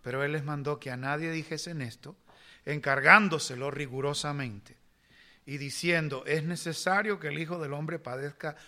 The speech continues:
muchas cosas, y sea desechado por los ancianos, por los principales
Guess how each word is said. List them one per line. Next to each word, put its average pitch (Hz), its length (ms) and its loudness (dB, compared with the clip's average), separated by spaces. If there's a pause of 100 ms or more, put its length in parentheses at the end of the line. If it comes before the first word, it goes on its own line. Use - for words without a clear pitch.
(160)
muchas 196 400 -2
cosas, - 500 -8 (480)
y 120 60 -12
sea 151 260 2
desechado 160 680 6
por 147 120 -8
los 135 140 -8
ancianos, 156 500 -2
por 123 180 -14
los 120 100 -10
principales 131 680 -4